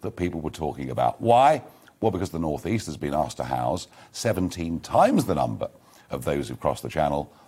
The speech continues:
than the South East. So they're seeing it in their streets, they're seeing it in their communities, and they're asking why they're being forced to pay for it. Now, Labour, really interesting. Labour have been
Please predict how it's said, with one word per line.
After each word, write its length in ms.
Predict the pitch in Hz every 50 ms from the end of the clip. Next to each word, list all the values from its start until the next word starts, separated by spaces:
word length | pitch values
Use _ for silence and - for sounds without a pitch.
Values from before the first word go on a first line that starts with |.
| -
than 100 | - 85
the 60 | 76 73
South 340 | - 82 78 69 - -
East. 160 | - 60 - -
So 60 | 82
they're 100 | 85 82
seeing 360 | - - 143 151 143 143 139
it 220 | 143 139 - - - - - - -
in 140 | 110 113 107
their 140 | 107 98 85
streets, 480 | - - - 104 95 87 - - - - - - -
they're 80 | 78 73
seeing 340 | - - 110 98 92 90
it 160 | 87 82 76 - - - - - - - _ -
in 140 | 98 95
their 140 | 90 82 78
communities, 560 | - - 85 85 82 80 78 73 - 80 76
and 80 | 69 78
they're 120 | 80 82
asking 400 | 87 87 80 - - - 87 76
why 220 | 71 78 82 80 78
they're 160 | 76 80 78
being 340 | - - 69 64 64 67 69 - - - - - -
forced 460 | - - 78 71 67 64 - - - - _ _ _ -
to 80 | - 120
pay 220 | - - 76 65
for 180 | 57 - - 52
it. 80 | 52 - - - _ _ _ _ - - - - - - - - - - - _ -
Now, 240 | 226 233 226 -
Labour, 500 | 185 190 220 247 247 226 160 113 - - - - - - - - _ _ _ _ _ -
really 280 | 147 202 233 - 180 170
interesting. 400 | - - - - - 71 62 - - -
Labour 300 | 127 151 180 185 170 185
have 80 | 120 98
been 240 | 107 92 87 80